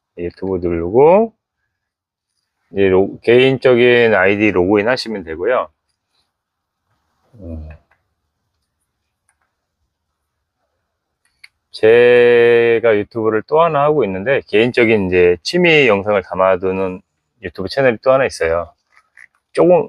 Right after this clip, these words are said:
뭐 구독자 수도 별로 없고 그냥 개인적인 영상 보관용 정도로 쓰고 있는 건데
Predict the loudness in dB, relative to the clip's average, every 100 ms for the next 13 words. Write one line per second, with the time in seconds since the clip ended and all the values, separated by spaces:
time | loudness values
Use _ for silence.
0 | -8 -2 0 0 -4 _ _ _ _ -4
1 | -2 0 -2 -2 -6 -2 0 0 0 -6
2 | -6 -2 -2 0 0 2 0 0 -2 -2
3 | 0 0 0 0 -2 -4 -6 -6 -6 -6
4 | -6 -6 -10 -14 -10 -10